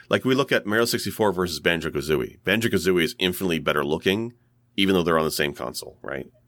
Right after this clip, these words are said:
And I, I would argue that the gameplay is better as well, and it's, it's better controlled.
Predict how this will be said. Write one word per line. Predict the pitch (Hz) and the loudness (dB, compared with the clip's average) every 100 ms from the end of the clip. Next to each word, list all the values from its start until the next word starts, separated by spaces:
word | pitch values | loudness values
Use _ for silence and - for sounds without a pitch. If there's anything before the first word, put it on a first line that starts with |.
| _ _ | _ _
And | 85 | -2
I, | 78 76 | 2 2
I | |
would | 87 | 2
argue | 87 90 | 2 2
that | 78 78 | 0 0
the | |
gameplay | 76 69 69 64 | -2 -2 -2 -4
is | |
better | 76 71 | -4 -6
as | 64 78 | -4 0
well, | 71 | 0
and | 69 | 0
it's, | 65 - - | -6 -8 -6
it's | - | -6
better | - 76 73 | -4 -6 -4
controlled. | 69 - 62 - | -4 -2 -4 -4